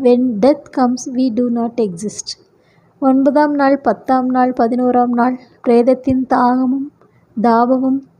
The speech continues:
தீருவதற்கு அதன் ரெப்ரசன்டேட்டிவாக வந்த ஒத்தன் என்னை பார்த்து சிரித்து, "நீங்க எழுதின ரத்தத்தின் நிறம் சிவப்பு குங்குமத்தில் நன்னா இருக்கு சார். அடுத்த தடவை ஒரு சோஷியல் தீமா எடுத்துக்கொண்டு எழுதுங்கள்" என்றான்.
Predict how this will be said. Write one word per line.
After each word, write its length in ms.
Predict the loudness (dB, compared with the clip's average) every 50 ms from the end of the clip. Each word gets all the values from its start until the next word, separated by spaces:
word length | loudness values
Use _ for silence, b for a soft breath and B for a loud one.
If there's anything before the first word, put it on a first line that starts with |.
| _ _ _ 2
தீருவதற்கு 720 | 4 4 4 4 4 4 2 0 -4 -4 -6 -4 -4 -4 -4 b b b b b b b
அதன் 300 | -2 0 2 2 2 2
ரெப்ரசன்டேட்டிவாக 1160 | 0 -2 -4 -2 0 -2 0 0 0 -2 0 2 2 2 2 0 -4 -2 -2 -2 -2 -2 -2 0
வந்த 360 | 0 0 0 0 -2 -2 -2
ஒத்தன் 440 | -2 -2 -4 -4 -2 -2 -2 -2 -4 -10 b b b b b b _
என்னை 300 | -2 0 2 2 0 0
பார்த்து 460 | 0 0 0 0 0 -2 -2 -6 -6
சிரித்து, 520 | -6 -4 -6 -4 -4 -6 -6 _ -8 -8 -8 -10 -14 _
"நீங்க 320 | -4 -4 -2 0 2 4
எழுதின 380 | 4 4 4 2 2 0 0 0
ரத்தத்தின் 600 | 0 0 -2 0 -2 -4 -4 -2 -4 -4 -2 0
நிறம் 300 | 0 0 0 0 -2 -2
சிவப்பு 500 | -4 -4 -4 -2 -2 -4 -4 -4 -8 -6
குங்குமத்தில் 680 | -4 -2 -2 0 0 0 0 0 -2 -2 -4 -2 -2 -2
நன்னா 300 | -2 0 -2 -2 0 0
இருக்கு 380 | 0 0 -2 -2 -4 -8 -12
சார். 300 | -6 -4 -4 -4 -4 -6 b b b b b b b
அடுத்த 320 | b -2 -2 -2 -2 -2 0
தடவை 400 | 0 2 0 2 2 4 4 4
ஒரு 220 | 4 4 4 2
சோஷியல் 640 | 0 -2 0 2 2 2 2 2 0 0 0 0 -2
தீமா 340 | -2 -2 0 0 -2 -2 -2
எடுத்துக்கொண்டு 640 | -4 -6 -4 -6 -8 -8 -6 -6 -4 -2 0 0 0
எழுதுங்கள்" 600 | 2 0 0 2 2 0 2 2 2 0 0 -2 -6 _ _ b b b b b _ _
என்றான். 460 | _ -4 -2 -2 -2 -2 -4 -4 -6